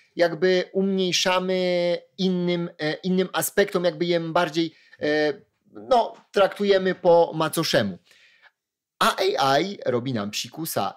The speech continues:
i pokazuje, że na przykład w kons-, w, w takich technologicznych sprawach może nas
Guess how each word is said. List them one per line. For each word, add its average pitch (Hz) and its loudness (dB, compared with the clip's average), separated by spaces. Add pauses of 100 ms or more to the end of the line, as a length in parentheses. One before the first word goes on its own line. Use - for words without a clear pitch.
i 156 -12
pokazuje, 113 -4
że 123 -4
na 120 -4
przykład 127 -4
w - -20
kons-, 127 -6 (140)
w, 123 -8
w - -16
takich 139 -4
technologicznych 131 -6
sprawach 104 -4 (640)
może 123 0
nas 120 -4